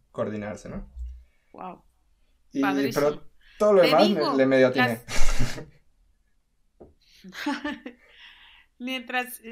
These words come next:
Speaker 2: mientras más comprendamos que lo que hay que comprender, entender, eh, son a las personas, mejor nos va a ir en,
Speaker 1: Ujú.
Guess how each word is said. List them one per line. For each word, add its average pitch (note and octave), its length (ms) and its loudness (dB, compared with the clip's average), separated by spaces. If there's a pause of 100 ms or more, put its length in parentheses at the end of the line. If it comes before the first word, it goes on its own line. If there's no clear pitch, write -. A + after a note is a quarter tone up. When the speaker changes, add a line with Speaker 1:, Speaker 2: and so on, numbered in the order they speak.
(160)
Speaker 2:
mientras B3 460 -14
más C#4+ 320 -6
comprendamos A#3+ 840 -10
que G#3 140 -16
lo G3 220 -12
que G3 160 -10
hay G#3+ 220 -8
que C4+ 240 -14
comprender, A#3 1040 -10
entender, G#3+ 1120 -10 (280)
eh, F#3+ 220 -16 (140)
son A3+ 340 -10
a A#3+ 80 -8
las G3 180 -12
personas, G3+ 760 -16 (180)
mejor F#3+ 640 -14
nos F#3+ 280 -14
va E3+ 80 -8
a D#3+ 60 -8
ir D#3+ 180 -10 (600)
en, E3 320 -12
Speaker 1:
Ujú. C#3+ 220 -8